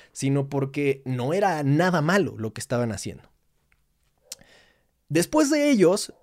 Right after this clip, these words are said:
vino la aceptación comercial del rock. Por supuesto, hubo propuestas,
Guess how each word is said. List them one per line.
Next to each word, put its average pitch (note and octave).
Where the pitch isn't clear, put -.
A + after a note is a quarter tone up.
vino G3+
la F3+
aceptación G3
comercial C3+
del C3+
rock. -
Por F3+
supuesto, F#3
hubo G3
propuestas, C#3+